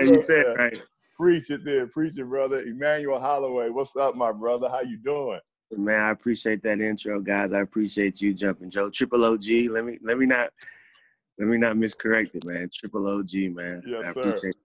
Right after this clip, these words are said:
Speaker 1: that.
Speaker 2: Cool,
Speaker 1: Yeah.
Speaker 2: cool, cool. So, uh, yeah, let's talk about the journey, man. And let me, before
Speaker 1: Okay.
Speaker 2: we even get started, let me, let me tell you, man, those U B C Tiger glory days, man,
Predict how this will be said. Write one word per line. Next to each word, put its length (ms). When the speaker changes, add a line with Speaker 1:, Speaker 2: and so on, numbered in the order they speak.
Speaker 1:
that. 220
Speaker 2:
Cool, 140
Speaker 1:
Yeah. 160
Speaker 2:
cool, 260
cool. 340
So, 360
uh, 40
yeah, 180
let's 200
talk 200
about 200
the 60
journey, 360
man. 300
And 180
let 80
me, 120
before 460
Speaker 1:
Okay. 120
Speaker 2:
we 60
even 120
get 160
started, 400
let 120
me, 140
let 100
me 100
tell 280
you, 140
man, 340
those 280
U 160
B 160
C 220
Tiger 580
glory 400
days, 420
man, 320